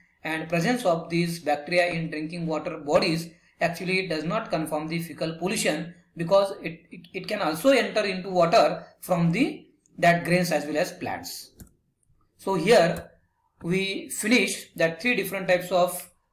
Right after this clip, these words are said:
coliform bacteria, and in this way, uh, in this lecture we have completed, that is indicators of water pollution,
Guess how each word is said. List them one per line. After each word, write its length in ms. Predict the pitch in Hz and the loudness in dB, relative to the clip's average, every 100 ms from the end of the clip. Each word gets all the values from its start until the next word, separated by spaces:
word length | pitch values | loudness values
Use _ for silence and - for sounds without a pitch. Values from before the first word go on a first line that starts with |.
| _ | _
coliform 360 | 175 170 175 185 | -2 -2 0 0
bacteria, 500 | 180 175 185 208 240 - | 0 0 2 2 0 -8
and 140 | 165 | -4
in 120 | 165 165 | 0 0
this 240 | 185 - | 0 -2
way, 380 | 208 170 170 - _ _ _ _ _ _ _ _ - - - | -2 -2 -4 -12 _ _ _ _ _ _ _ _ -20 -16 -10
uh, 160 | 180 175 | -4 -2
in 140 | 175 | 0
this 180 | 180 180 | 0 0
lecture 460 | 185 170 - 165 170 | 0 0 2 2 0
we 80 | 170 | 2
have 160 | 170 | 2
completed, 680 | 170 170 175 202 196 147 - - _ _ | 2 -2 -2 2 2 2 -6 -16 _ _
that 200 | 156 156 | -4 0
is 460 | 180 180 180 - - _ _ _ - | 0 -2 -4 -10 -14 _ _ _ -6
indicators 600 | 160 165 185 202 214 - | -2 0 0 0 -2 0
of 460 | 175 175 - - - _ _ _ _ _ _ _ _ _ - | 4 4 2 -6 -16 _ _ _ _ _ _ _ _ _ -6
water 300 | 143 147 170 | -4 -2 -2
pollution, 600 | 180 180 190 208 247 | -2 0 2 0 0